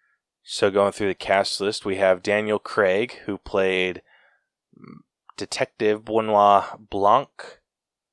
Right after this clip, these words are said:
We have Edward Norton, who plays Miles Braun. We have Janelle Monáe,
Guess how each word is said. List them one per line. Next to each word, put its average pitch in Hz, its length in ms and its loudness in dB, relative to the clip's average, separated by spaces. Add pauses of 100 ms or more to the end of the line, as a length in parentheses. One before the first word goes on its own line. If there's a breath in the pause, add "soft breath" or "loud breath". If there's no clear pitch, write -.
(880)
We 98 80 -2
have 92 160 2
Edward 107 280 0
Norton, 113 400 2
who 110 200 -8
plays 95 600 -2
Miles 92 460 0
Braun. 110 720 2 (960)
We 101 120 0
have 98 140 4
Janelle 101 560 2
Monáe, 107 640 -2